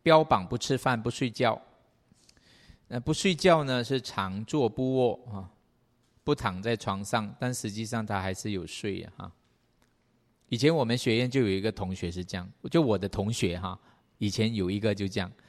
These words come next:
他就是练不倒单，在福岩哈，然后因为我们大家都睡嘛，他就不睡，就在旁边坐着这样。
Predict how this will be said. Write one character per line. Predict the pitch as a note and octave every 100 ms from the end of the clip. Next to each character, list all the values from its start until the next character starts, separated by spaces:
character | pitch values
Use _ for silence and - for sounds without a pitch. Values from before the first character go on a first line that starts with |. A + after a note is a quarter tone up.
| - -
他 | A2+ A2+
就 | B2
是 | A2+ A#2+
练 | A#2+ A#2+ A2
不 | B2
倒 | - E2+
单， | D#2 F#2+ F#2+ G#2 - _ _
在 | - B2
福 | - G2+
岩 | G2 F#2
哈， | F#2+ F#2+ - _ _ _ - - _
然 | A#2
后 | B2 C3+ A#2+ - _ _ _
因 | D#3
为 | E3+
我 | A2
们 | G#2+
大 | B2
家 | A2+
都 | G#2+
睡 | A2 - G#2
嘛， | E2+
他 | F#2 A2
就 | A2
不 | A#2+
睡， | - B2+ G2+
就 | A2
在 | G#2+ A2
旁 | G2 G2
边 | G#2
坐 | G2+ A#2+ G2+
着 | - F2
这 |
样。 | G2